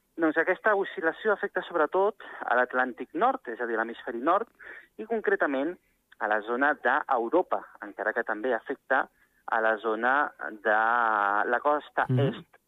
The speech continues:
Speaker 1: dels Estats Units. Eh, perquè ho entenguem, aquesta oscil·lació, eh, és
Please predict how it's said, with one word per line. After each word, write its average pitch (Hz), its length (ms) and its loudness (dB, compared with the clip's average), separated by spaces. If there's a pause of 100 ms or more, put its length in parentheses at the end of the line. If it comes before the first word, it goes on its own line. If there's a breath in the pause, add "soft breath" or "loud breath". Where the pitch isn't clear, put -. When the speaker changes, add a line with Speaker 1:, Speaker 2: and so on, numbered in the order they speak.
(220)
Speaker 1:
dels 113 360 0
Estats - 440 -4 (100)
Units. 113 380 -12 (760 loud breath)
Eh, 151 340 4
perquè 175 240 2
ho 170 100 4
entenguem, 156 580 0
aquesta 180 360 -2
oscil·lació, 190 720 0
eh, 117 960 2
és 147 80 -4